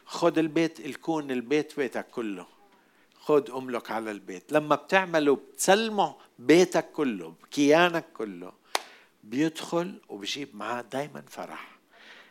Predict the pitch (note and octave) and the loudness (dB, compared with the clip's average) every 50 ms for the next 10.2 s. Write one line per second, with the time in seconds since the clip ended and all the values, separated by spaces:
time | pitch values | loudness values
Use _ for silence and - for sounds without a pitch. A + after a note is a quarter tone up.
0 | _ _ _ A#2+ A2+ C3 C#3+ D#3 D#3+ E3+ E3+ D#3+ E3 D#3+ D#3 D#3 - - - - | _ _ _ -4 2 4 6 6 6 4 0 -2 -4 -4 -4 -6 -12 -14 0 4
1 | C3+ A#2 G#2 G#2+ G2+ - - - - _ _ _ - A2+ G#2+ G#2 G#2 G2+ F#2 - | 6 6 6 4 0 -2 -4 -12 -16 _ _ _ -8 -6 -4 -4 -4 -6 -6 -10
2 | - - - A2 G2+ F2+ F2 D#2+ - - _ _ _ - - - - - - - | -16 -14 -10 -8 -8 -8 -8 -12 -14 -16 _ _ _ -20 -20 -20 -20 -20 -20 -20
3 | - _ - A2 A#2 C3 D3 D3 C#3 B2+ B2+ A#2 - - A#2+ A#2+ A#2 A#2 A2+ - | -20 _ -8 -2 2 6 6 6 6 4 0 0 -2 0 4 6 6 6 4 2
4 | - D3+ E3+ D#3+ - - - C#3+ C#3 A#2 A2+ A2+ A2+ A2 G2+ G#2+ A#2 A#2+ B2+ C3+ | 6 6 6 8 8 4 4 6 6 8 8 8 6 4 4 2 0 0 0 0
5 | C#3+ C3+ - C#3+ C3+ C3+ C3 B2+ A#2+ A2 A2 G#2+ - - - C3+ B2 A#2 A#2 C#3+ | 0 2 0 -2 0 2 2 2 2 0 -2 -4 -4 -2 2 4 4 4 4 0
6 | D#3 D#3+ D#3+ E3 D#3 B2+ - - C#3+ D3 D#3 D#3 D#3+ E3 E3 _ _ _ _ _ | 0 2 2 2 2 2 0 0 0 0 2 0 0 -4 -8 _ _ _ _ _
7 | _ _ _ _ _ _ _ _ _ - - - F3 D#3 D3 - - - - - | _ _ _ _ _ _ _ _ _ -10 2 6 6 6 6 4 0 -6 -8 -10
8 | - - _ _ _ _ _ _ _ _ _ _ _ - - - _ - _ _ | -14 -18 _ _ _ _ _ _ _ _ _ _ _ -20 -20 -20 _ -20 _ _
9 | _ - _ _ _ _ _ _ - A#2 A#2+ B2 D#3 F3 F3+ F3+ E3 D#3 E3 F3 | _ -20 _ _ _ _ _ _ -2 -2 0 4 4 6 10 10 10 10 10 8
10 | F3 F3 D#3+ - | 8 8 8 4